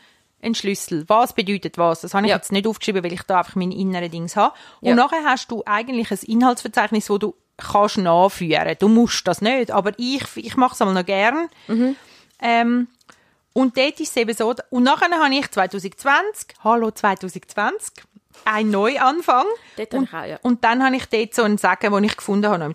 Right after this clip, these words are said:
Speaker 1: mega einen schönen, habe ich, ähm, wo es ums Alt-, Altwerden geht, weil ich werde das Jahr
Speaker 2: Die
Speaker 1: vierzig.
Speaker 2: vierzig.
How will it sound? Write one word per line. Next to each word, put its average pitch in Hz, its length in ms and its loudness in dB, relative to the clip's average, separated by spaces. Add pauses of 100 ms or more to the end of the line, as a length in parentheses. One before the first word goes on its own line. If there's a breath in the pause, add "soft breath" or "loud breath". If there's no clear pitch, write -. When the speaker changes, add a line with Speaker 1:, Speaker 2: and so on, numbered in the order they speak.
(140)
Speaker 1:
mega 208 240 -2
einen 185 180 2
schönen, 156 640 0 (200 loud breath)
habe 214 220 2
ich, 208 120 2
ähm, 196 420 -2 (880)
wo 226 80 -6
es 214 100 -4
ums 208 180 -2
Alt-, - 320 -6 (200)
Altwerden 214 600 0
geht, 208 420 0
weil 202 140 2
ich 208 140 -4
werde 214 200 0
das 202 160 -4
Jahr 185 220 4
Speaker 2:
Die 220 220 -4
Speaker 1:
vierzig. 208 380 2
Speaker 2:
vierzig. 294 380 4